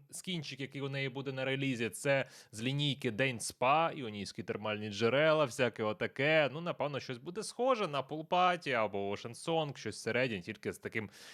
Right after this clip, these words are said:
е, іонійським шлейфом, хоча і тут його відверто більш ніж достатньо. Але давайте нарешті підемо до її здібностей.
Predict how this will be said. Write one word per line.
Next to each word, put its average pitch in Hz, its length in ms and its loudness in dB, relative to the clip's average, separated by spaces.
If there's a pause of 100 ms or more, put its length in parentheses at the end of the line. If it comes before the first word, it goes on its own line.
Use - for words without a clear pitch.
(200)
е, 123 260 2
іонійським 151 640 0
шлейфом, 135 400 2
хоча 113 240 2
і 110 80 2
тут 110 240 -6
його 107 280 0 (260)
відверто 110 640 0
більш 117 360 -4
ніж 107 120 -8
достатньо. 107 460 -4
Але 170 200 4
давайте 156 580 0
нарешті 120 400 -2
підемо 113 460 -2 (340)
до 131 420 2
її 110 360 -4 (260)
здібностей. 101 720 -2